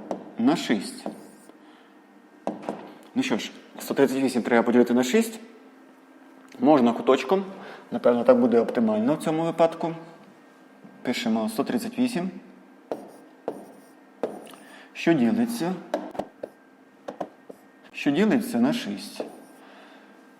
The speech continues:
Так, тринадцять поділити на шість це буде два. Два на шість це дванадцять. Віднімаємо.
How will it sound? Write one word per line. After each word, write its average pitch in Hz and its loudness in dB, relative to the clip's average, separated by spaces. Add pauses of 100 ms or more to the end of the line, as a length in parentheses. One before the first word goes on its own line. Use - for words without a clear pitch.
Так, 135 4
тринадцять 170 4
поділити 131 -2
на 143 4
шість 117 0
це 135 0
буде 117 4
два. 160 2 (380)
Два 113 4
на 120 2
шість - -4 (100)
це 107 -4
дванадцять. 143 -4 (100)
Віднімаємо. 107 -2